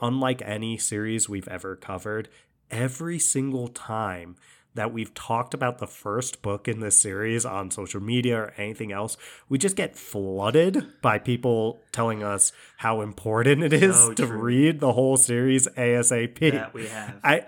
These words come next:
Speaker 1: I mean,
Speaker 2: <laughs>
Speaker 1: it's an interesting phenomenon that I, I, it's just hard to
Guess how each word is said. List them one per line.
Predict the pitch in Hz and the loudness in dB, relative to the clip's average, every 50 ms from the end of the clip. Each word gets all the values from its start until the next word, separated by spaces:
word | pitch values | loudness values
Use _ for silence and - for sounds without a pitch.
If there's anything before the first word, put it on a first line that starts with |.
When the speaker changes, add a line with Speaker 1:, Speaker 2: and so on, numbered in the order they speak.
| - | 2
Speaker 1:
I | 151 156 | 2 4
mean, | 190 180 147 135 135 220 | 4 4 4 2 2 2
Speaker 2:
<laughs> | |
Speaker 1:
it's | 156 143 170 | 2 2 2
an | 165 156 | 0 -2
interesting | - 170 156 160 185 - 196 185 - - 160 143 131 | -2 0 0 0 2 2 2 2 4 4 4 4 2
phenomenon | 123 - - 123 117 113 117 123 131 151 156 156 156 165 170 170 175 175 175 170 - _ _ - | 2 0 0 0 2 2 4 2 2 2 2 2 2 0 0 -2 -4 -6 -8 -12 -16 _ _ 0
that | 139 131 120 113 113 - - _ _ _ _ - | 2 4 4 2 0 -4 -10 _ _ _ _ 0
I, | 131 139 - | 0 0 -2
I, | 160 165 - | -8 -6 -4
it's | 160 135 - | -4 -2 0
just | 196 190 - | -2 -2 -2
hard | - - - 147 156 165 165 160 - | -6 -2 2 4 4 4 2 0 -2
to | - 135 120 113 113 110 | 0 0 2 2 0 -2